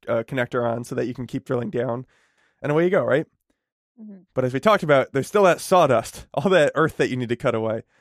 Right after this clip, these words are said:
Speaker 1: um, and needs to go somewhere, especially when you're miles down. So the way that that is done is with these complex fluid systems. Um, and the way they do it is, if you noticed earlier, what I said is you connect a new piece of piping,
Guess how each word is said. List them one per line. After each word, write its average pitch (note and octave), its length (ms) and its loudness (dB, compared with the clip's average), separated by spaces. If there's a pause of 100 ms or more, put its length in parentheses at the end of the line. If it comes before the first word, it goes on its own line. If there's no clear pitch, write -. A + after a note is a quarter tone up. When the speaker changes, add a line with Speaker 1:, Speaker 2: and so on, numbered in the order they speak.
(240)
Speaker 1:
um, A2+ 460 0
and C3 100 -6
needs D#3+ 160 -2
to C#3 60 -10
go D#3+ 160 2
somewhere, D3+ 380 0
especially D3 340 -4
when B2 100 -4
you're A#2+ 100 -4
miles A#2 280 -2
down. A#2 340 -2 (300)
So C3+ 300 2
the D3 160 -4
way E3+ 140 2
that D#3 140 -2
that D#3+ 180 2
is C#3+ 100 -4
done A#2 300 -2 (880)
is C3+ 220 -6
with C3+ 180 -6
these B2+ 320 -2
complex F#3 360 -4
fluid F3+ 380 2
systems. A2+ 560 -6 (400)
Um, A#2 480 0 (640)
and C#3 260 -2
the D3 80 -2
way E3 120 4
they D3+ 100 2
do G3+ 140 4
it D3 120 4
is, C3+ 240 -2
if B2+ 220 -10
you C3+ 200 -6
noticed F#3 320 0
earlier, D3+ 300 4
what B2+ 140 4
I B2+ 40 2
said C3+ 220 0
is B2+ 140 -4
you B2+ 80 -4
connect C#3 260 -4
a - 20 -4
new C3 120 -2
piece C3 180 -4
of A2+ 140 -12
piping, A#2+ 420 -2